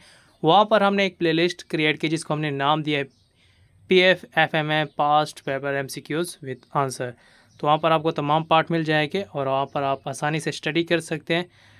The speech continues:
और जो भी न्यू पार्ट अपलोड करते तो मैं उसी में ऐड कर देता हूँ ताकि आप सबको ढूंढने में मसला ना हो।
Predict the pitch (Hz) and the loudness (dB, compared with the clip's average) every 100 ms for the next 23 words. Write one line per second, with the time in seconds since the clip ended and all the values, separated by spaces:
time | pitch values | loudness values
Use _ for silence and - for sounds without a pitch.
0 | _ 147 143 180 190 185 180 175 175 170 | _ -4 0 2 4 2 4 4 4 2
1 | 160 170 165 165 165 160 151 156 160 160 | 2 2 2 0 0 -2 -2 0 0 -4
2 | - 160 165 156 160 185 151 135 131 135 | -8 -6 -4 -2 -2 -4 -4 -4 -2 -4
3 | 131 131 160 165 151 135 - 135 - 143 | -4 -4 -4 -4 -4 -6 -6 -8 -8 -10
4 | - 175 165 147 143 143 175 185 139 - | -4 -4 -2 -2 -2 -2 -4 -4 -8 -10
5 | 135 127 123 | -8 -8 -10